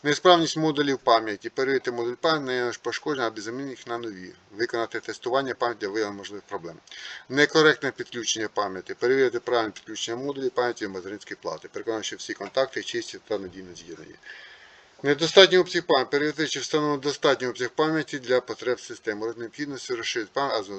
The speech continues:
або зменшити навантаження на неї. Конфлікт пам'яті. Перевірити, чи немає конфліктів між різними програмами або процесами, які використовують пам'яті. Закрити непотрібні програми або встановити пріоритетні завантаження.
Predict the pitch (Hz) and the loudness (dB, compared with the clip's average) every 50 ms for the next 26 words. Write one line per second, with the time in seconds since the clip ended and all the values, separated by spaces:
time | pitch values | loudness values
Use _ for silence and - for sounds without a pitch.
0 | 95 87 101 110 107 - 107 98 120 131 135 - - - - 117 107 110 104 104 | -8 -4 -4 -4 -4 -4 -6 -6 -6 -4 -4 -4 -6 -6 -8 -10 -8 -6 -6 -6
1 | 95 - 117 110 101 104 101 98 101 98 92 85 82 85 - - - - 147 156 | -6 -4 -6 -6 -6 -8 -10 -10 -10 -10 -12 -12 -14 -18 -18 -20 -6 -2 -2 -2
2 | 165 165 - 165 127 - - 117 104 92 87 85 - - - - _ _ _ - | 0 2 2 2 2 2 0 0 0 0 -2 -6 -10 -12 -14 -16 _ _ _ -18
3 | - - - - - - - _ _ - 143 147 156 156 151 127 131 131 - - | -18 -18 -18 -18 -20 -20 -20 _ _ 4 6 8 8 6 6 4 2 -2 -2 -2
4 | 143 143 151 156 151 143 151 143 123 - 143 123 127 131 127 117 113 123 139 123 | 0 0 2 2 2 2 0 -4 -4 -4 -6 -6 -6 -6 -6 -4 -4 -4 -4 -4
5 | 117 123 117 - 123 120 135 143 143 139 135 131 123 120 120 120 117 - 120 120 | -2 -4 -2 -2 0 0 0 0 0 0 0 0 0 0 -2 -6 -8 -8 -8 -8
6 | - - 110 104 98 - - 101 104 104 101 - 107 104 92 - 107 98 - 127 | -6 -4 -4 -4 -4 -6 -8 -8 -8 -8 -8 -8 -8 -6 -4 -6 -6 -4 -4 -4
7 | 120 - - 107 98 92 90 - 90 95 87 123 135 - 143 135 113 113 117 110 | -4 -2 -2 -4 -4 -4 -6 -10 -12 -4 -2 -2 0 2 2 2 2 0 -4 -6
8 | - 113 98 98 110 104 107 104 - 120 123 151 160 156 151 147 - - 104 104 | -6 -6 -6 -6 -8 -8 -6 -4 -4 0 2 4 4 4 2 0 -2 -2 -4 -4
9 | 101 - - 101 104 120 131 - 127 117 - 95 95 92 90 - 110 110 - - | -6 -6 -8 -6 -4 -4 -4 -4 -6 -8 -6 -4 -4 -4 -4 -4 -6 -6 -6 -10
10 | 104 92 101 95 95 98 95 - - - 82 87 87 87 | -10 -6 -4 -4 -4 -4 -6 -8 -8 -8 -8 -10 -12 -16